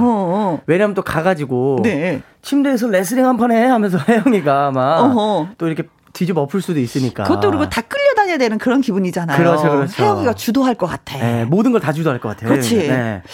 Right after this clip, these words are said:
Speaker 1: 그럼 남자 자존심에 이래도 끌려다니고 저래도 끌려다니고
Speaker 2: 네.
Speaker 1: 아, 이거 못 먹는 홍어를 또 먹어야 될 것 같기도 하고 <laughs> 이러니까 엄마한테 한번 뭐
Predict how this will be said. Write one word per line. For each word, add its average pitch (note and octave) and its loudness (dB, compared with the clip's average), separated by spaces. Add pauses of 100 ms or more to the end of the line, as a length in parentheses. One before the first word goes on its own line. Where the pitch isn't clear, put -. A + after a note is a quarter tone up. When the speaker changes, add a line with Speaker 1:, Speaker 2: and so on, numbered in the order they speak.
(200)
Speaker 1:
그럼 B3+ 0
남자 G#3+ 0
자존심에 G#3 -6
이래도 A3 0
끌려다니고 F#3+ -2
저래도 G3+ -4
끌려다니고 F3 -4
Speaker 2:
네. A2+ -2
Speaker 1:
아, D4 2
이거 B3 -2
못 F#3+ 0
먹는 B3+ 2
홍어를 E4+ -2
또 F4+ -2
먹어야 D4+ 0
될 G#3 -2
것 C#3 0
같기도 F#3+ 0
하고 D#3 0
<laughs> - - (140)
이러니까 - 0 (400)
엄마한테 G3+ 0
한번 A#3+ 0
뭐 B3+ 0